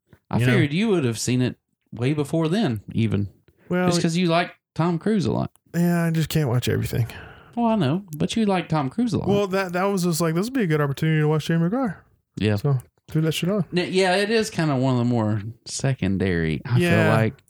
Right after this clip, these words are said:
Speaker 1: Tom Cruise movies, but
Speaker 2: Mm-hmm.
Speaker 1: it's great.
Speaker 2: Yeah.
Speaker 1: It's probably his best. I would, I would venture to say.
Speaker 2: Another one, my number one is his n-, number one.
Speaker 1: Oh, Lord.
Speaker 2: So get ready for that.
Speaker 1: Okay, okay.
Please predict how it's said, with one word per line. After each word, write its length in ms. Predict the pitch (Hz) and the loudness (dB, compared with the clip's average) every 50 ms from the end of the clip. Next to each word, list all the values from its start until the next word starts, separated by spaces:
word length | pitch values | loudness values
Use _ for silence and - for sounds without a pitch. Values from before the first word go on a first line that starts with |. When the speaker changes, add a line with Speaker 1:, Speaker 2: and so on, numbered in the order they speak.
| - | -4
Speaker 1:
Tom 200 | - 127 117 113 | -2 0 0 0
Cruise 280 | 107 - 120 120 113 117 | 0 0 0 0 0 2
movies, 320 | 117 113 110 120 131 156 | 0 0 2 2 2 2
but 120 | 156 147 147 | 4 4 4
Speaker 2:
Mm-hmm. 80 | 143 | 4
Speaker 1:
it's 140 | 131 123 - | 4 2 0
great. 440 | - - 120 151 208 175 160 - - _ _ | -4 -2 -2 0 0 -2 -2 -6 -8 _ _
Speaker 2:
Yeah. 360 | - 135 175 196 156 123 104 - | 0 0 2 2 2 2 0 0
Speaker 1:
It's 100 | - 139 | -4 -4
probably 280 | - 226 233 240 254 269 | -2 -2 0 0 0 -2
his 80 | 262 | -2
best. 480 | 240 - - 302 277 226 165 - - - - - _ _ | -2 -2 0 0 2 0 0 -2 -6 -12 -20 -20 _ _
I 260 | - 127 151 220 240 | -2 0 0 2 2
would, 160 | 208 147 - - - _ _ _ _ | 0 0 -2 -4 -10 _ _ _ _
I 100 | - 107 | -4 -2
would 160 | - 175 170 - | -2 -2 -4 -2
venture 300 | - 110 110 107 - 101 | 0 0 0 0 -2 -4
to 80 | 104 - | -4 -4
say. 120 | - - | 0 2
Speaker 2:
Another 320 | - 147 165 190 226 254 247 | 2 4 4 2 0 0 0
one, 500 | 220 175 160 156 147 147 147 139 131 - - _ _ _ _ _ _ _ - | 0 0 0 0 0 0 0 -2 -4 -6 -12 _ _ _ _ _ _ _ -2
my 140 | 139 156 | 0 0
number 280 | 185 185 180 175 151 139 | 0 0 0 2 2 2
one 520 | 131 127 131 131 127 127 120 110 113 - - _ | 2 2 2 2 2 2 0 0 -2 -6 -6 _
is 340 | - 117 110 - - - - - | 0 0 0 -2 -4 -10 -10 -6
his 420 | - 101 117 110 110 101 101 - - - _ _ _ _ - | -2 0 2 2 2 2 0 -4 -8 -12 _ _ _ _ -6
n-, 80 | 110 - _ _ - | -6 -6 _ _ 0
number 240 | 120 120 110 107 | 0 2 2 2
one. 360 | 101 92 92 92 92 120 123 127 - - - 113 | 2 2 2 2 0 0 -2 -6 -10 -12 -10 -6
Speaker 1:
Oh, 320 | 110 110 120 131 127 123 - | -4 -2 -2 -2 -2 -2 -4
Lord. 160 | - - 113 | -4 -4 -2
Speaker 2:
So 120 | 113 117 123 | -2 0 0
get 160 | 120 131 123 | 0 0 0
ready 200 | 120 120 117 110 | 0 0 0 0
for 140 | - - - | -2 -4 -4
that. 120 | - 87 | -4 -4
Speaker 1:
Okay, 360 | - - - 131 120 151 160 - _ _ - | -2 -2 -2 -2 -2 -2 -4 -6 _ _ -6
okay. 320 | 156 156 - 165 165 170 | -6 -4 -2 -2 -2 -2